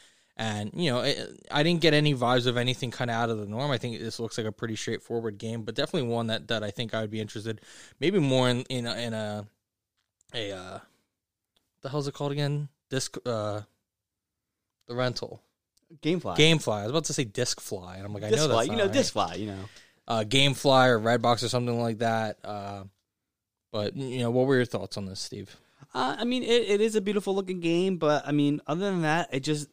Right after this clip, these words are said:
Speaker 2: nothing pulled me in for it. Um, I, I don't know. I, I don't have an opinion on it.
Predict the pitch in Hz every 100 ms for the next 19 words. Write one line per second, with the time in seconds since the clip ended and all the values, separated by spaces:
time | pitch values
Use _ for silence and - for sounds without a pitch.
0 | _ 135 127 151 131 131 131 120 117 117
1 | 107 104 104 - 104 101 104 104 101 -
2 | _ _ _ _ _ 107 117 92 110 110
3 | 110 117 117 113 107 117 - 107 110 113
4 | 113 117 110 117 127 104 98